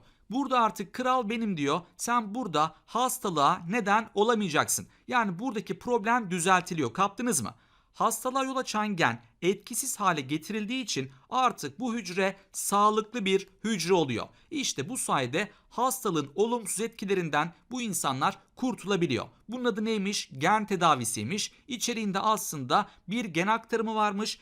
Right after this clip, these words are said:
Engelleyici gen sayesinde hatalı genin etkisi ortadan kaldırılıyormuş ve arkadaşlar, bu yöntemle kanser gibi birçok kalıtsal hastalığın tedavisi mümkün olabiliyormuş.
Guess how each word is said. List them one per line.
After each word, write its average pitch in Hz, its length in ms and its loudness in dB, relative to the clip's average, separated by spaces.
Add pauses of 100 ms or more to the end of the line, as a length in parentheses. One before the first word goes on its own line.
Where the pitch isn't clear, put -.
(200)
Engelleyici 220 760 0
gen 202 240 0
sayesinde 151 800 -2 (160)
hatalı 196 500 0
genin 113 400 -4
etkisi 196 640 0 (160)
ortadan 196 500 2
kaldırılıyormuş 202 800 0 (160)
ve 220 80 0
arkadaşlar, 139 680 0
bu 220 80 -4
yöntemle 143 720 0 (160)
kanser 220 480 0
gibi 160 400 -2 (160)
birçok 208 460 -2
kalıtsal 202 500 -2
hastalığın 175 600 0 (180)
tedavisi 190 800 0
mümkün 175 640 -4
olabiliyormuş. 147 680 2